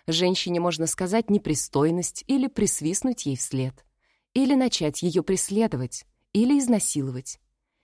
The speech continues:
Или поручить ей разливать чай на работе.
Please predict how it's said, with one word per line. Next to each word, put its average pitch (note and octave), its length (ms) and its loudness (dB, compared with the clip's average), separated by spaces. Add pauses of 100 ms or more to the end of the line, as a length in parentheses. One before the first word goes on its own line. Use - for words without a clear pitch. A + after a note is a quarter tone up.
(140)
Или G3 240 4
поручить G#3+ 520 2
ей D#3+ 200 4
разливать C#4+ 420 2
чай A3+ 300 2
на C#3 120 2
работе. D#3 540 -4